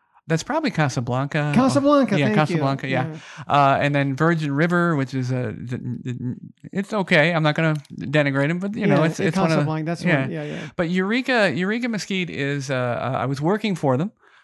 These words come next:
Speaker 1: uh, and I had the lovely, uh, opportunity to stay there again. I was staying in a deluxe queen, which I have to say, uh, was, uh, is nicer than the Golden Nugget experience. However, they were both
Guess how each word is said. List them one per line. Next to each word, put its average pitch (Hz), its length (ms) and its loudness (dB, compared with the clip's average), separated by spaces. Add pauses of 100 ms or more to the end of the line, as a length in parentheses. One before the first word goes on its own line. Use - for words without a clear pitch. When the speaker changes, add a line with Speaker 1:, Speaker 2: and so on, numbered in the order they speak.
(140)
Speaker 1:
uh, 120 360 0
and 123 220 -4
I 123 80 -4
had 127 220 -4
the 123 260 -4
lovely, 143 560 -2
uh, 120 400 -4
opportunity 143 500 -2
to 127 100 -6
stay 139 300 -2
there 131 220 -2
again. 127 360 -4
I 139 80 0
was 131 120 0
staying 151 260 -2
in 143 120 -2
a 131 60 -2
deluxe 131 880 -4 (180)
queen, 208 640 0 (720)
which 156 200 0
I 160 120 4
have 214 220 2
to 262 100 0
say, 165 440 0 (380)
uh, 131 560 2
was, 127 760 -2
uh, 123 260 -2
is 185 580 2
nicer 151 840 0
than 139 160 -4
the 143 80 -6
Golden 151 340 -2
Nugget 127 220 -2
experience. - 520 -8 (220)
However, 165 520 0 (240)
they 151 160 2
were 143 160 0
both 135 460 0